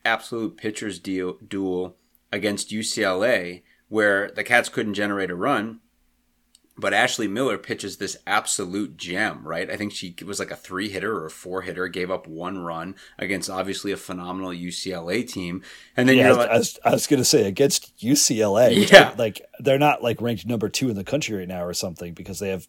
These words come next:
Speaker 2: they've lost to, like, two of the, the top three teams, but still, like, I, I, like, that was a, um, it's a heck of an outing.
Speaker 1: Yeah. And then, um, and then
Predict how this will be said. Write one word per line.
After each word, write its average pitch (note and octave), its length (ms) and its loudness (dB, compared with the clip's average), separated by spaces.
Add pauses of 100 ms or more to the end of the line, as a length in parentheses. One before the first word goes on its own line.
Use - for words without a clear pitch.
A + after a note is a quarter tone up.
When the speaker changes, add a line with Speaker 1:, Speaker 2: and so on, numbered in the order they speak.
(300)
Speaker 2:
they've - 220 -6
lost - 320 2
to, F#2+ 60 -4
like, F2+ 260 -6 (160)
two - 180 -4
of G#2 60 -2
the, F#2 120 -12 (140)
the G2 160 -4
top F#2+ 300 -6
three F#2+ 220 -8
teams, G2 460 -4
but - 320 -8 (600)
still, D#3+ 340 6
like, G#2 160 2
I, A2 220 -6
I, A2 60 0
like, G2 240 -4 (260)
that A#2 240 0
was A2+ 240 -2
a, F#2+ 200 -2
um, F2 440 -6 (560)
it's - 100 -6
a A#2 60 -2
heck G#2+ 240 2
of A#2 80 0
an G#2 100 -2
outing. F2 400 -2
Speaker 1:
Yeah. G#2+ 320 2 (260)
And A2+ 280 0
then, A#2 500 -2 (340)
um, G#2+ 520 -2 (560)
and A2 140 0
then G#2+ 440 2